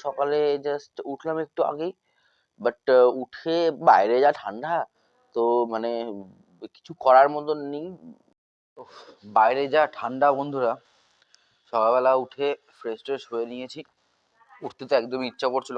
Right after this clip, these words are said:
না বিছানা থেকে ছেড়ে, কারণ যা ঠান্ডা পড়েছে তাতে বিছানা থেকে ওঠার কোনো রকম কোনো ইচ্ছা আমার ছিল না। মানে গায়ের মধ্যে পুরো লেপ কাঁথা কম্বল জুড়ি, মানে এভাবে জড়া দিয়ে যেভাবে বসেছিলাম, ঠিক আছে?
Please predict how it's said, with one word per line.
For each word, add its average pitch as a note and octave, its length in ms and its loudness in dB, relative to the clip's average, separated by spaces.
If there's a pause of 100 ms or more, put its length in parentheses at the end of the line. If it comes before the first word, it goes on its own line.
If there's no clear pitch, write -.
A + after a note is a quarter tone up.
না C3+ 40 -4 (120)
বিছানা B2 340 -8
থেকে A#2+ 200 -14
ছেড়ে, B2+ 160 -6 (800)
কারণ A2+ 160 -2 (100)
যা B2 80 6 (100)
ঠান্ডা A2+ 320 -4
পড়েছে C3+ 280 -4
তাতে B2 160 -6 (680)
বিছানা B2+ 280 -10
থেকে A#2+ 200 -4
ওঠার B2 180 -2 (160)
কোনো C3 200 -2
রকম C3 240 -4
কোনো B2 100 -4 (100)
ইচ্ছা - 280 -8
আমার B2 140 -4 (100)
ছিল G2+ 120 -12 (120)
না। F#2+ 40 -10 (640)
মানে G#2 140 -4 (120)
গায়ের A2 280 6
মধ্যে B2 280 0
পুরো B2+ 120 2 (100)
লেপ G#2+ 240 -2
কাঁথা B2+ 200 -4 (100)
কম্বল B2+ 320 -2 (160)
জুড়ি, A#2 340 -10 (360)
মানে G2+ 160 -6
এভাবে A#2+ 180 -4 (200)
জড়া G#2 220 2 (120)
দিয়ে B2 140 -4 (120)
যেভাবে A2 300 -6 (100)
বসেছিলাম, A#2+ 400 -6 (560)
ঠিক C3 200 -4
আছে? C3+ 140 -4